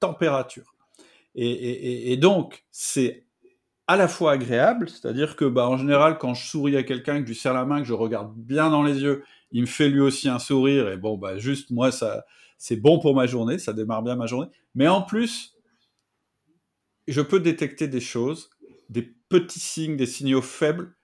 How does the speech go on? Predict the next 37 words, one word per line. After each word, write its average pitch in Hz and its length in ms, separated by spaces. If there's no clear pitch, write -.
qui, 143 280
que, 143 220
que, - 200
qui - 160
vont 143 140
pouvoir 156 300
renseigner 147 420
mon 135 160
directeur 127 440
général 123 720
et, 123 280
et 120 100
du 113 180
coup 147 160
faire 131 280
qu'il - 140
sera, 104 340
sera - 420
plus - 240
efficace. - 320
Donc, 160 200
c'est, - 280
c'est, 135 220
je - 120
pense 185 260
toujours, 180 320
c'est 139 120
ce 139 80
que 143 100
tu 135 200
dis, 160 220
c'est, 123 280
c'est - 320
à 175 100
la 180 120
fois 170 300
bienveillant 143 520